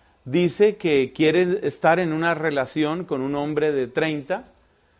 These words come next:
y por supuesto esa relación incluye intimidad, pues si eso es lo que la gente quiere, adelante con eso. Incluso la onu, que no se caracteriza por favorecer políticas de la Iglesia,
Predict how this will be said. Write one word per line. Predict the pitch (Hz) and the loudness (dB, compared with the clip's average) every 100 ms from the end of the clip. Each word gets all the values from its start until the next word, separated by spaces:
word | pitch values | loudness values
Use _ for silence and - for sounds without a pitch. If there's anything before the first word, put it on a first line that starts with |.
| _ _ _ | _ _ _
y | 143 131 | -8 -4
por | 139 120 | -2 -2
supuesto | 127 120 143 170 | -2 -2 -2 -2
esa | 160 165 | -2 -2
relación | 160 147 151 156 156 | 0 -2 -2 -4 -4
incluye | 127 143 151 165 | -4 -4 -2 -2
intimidad, | 156 139 139 127 127 147 190 196 | -2 -4 -2 0 2 2 0 -4
pues | - 147 | 0 0
si | - 165 | 2 2
eso | 160 | 2
es | 190 | 0
lo | 170 175 | -2 -2
que | 170 | -2
la | 156 | -2
gente | 151 156 170 | -4 -4 -4
quiere, | 175 180 196 294 - _ | 2 4 4 -2 -10 _
adelante | 131 131 123 131 131 139 | 2 4 2 0 -4 -6
con | 117 | -6
eso. | 104 92 - 101 _ _ _ _ _ _ _ _ _ _ _ _ - | -8 -10 -12 -20 _ _ _ _ _ _ _ _ _ _ _ _ -6
Incluso | 143 127 175 196 226 | -4 2 4 6 6
la | 220 156 | 6 6
onu, | 185 214 190 165 220 - | 6 4 4 0 -2 -4
que | 139 | -2
no | 147 | -2
se | 170 | -4
caracteriza | 175 165 131 147 135 156 180 160 | -2 -2 -2 -2 -2 -2 -2 -2
por | 139 120 | -2 -4
favorecer | 127 120 127 120 117 156 156 | -2 0 0 -2 -2 -2 0
políticas | 160 147 147 170 160 123 | -2 -2 -2 -2 -2 0
de | 131 | 0
la | 117 | 0
Iglesia, | 117 143 139 165 170 | 2 2 2 0 -4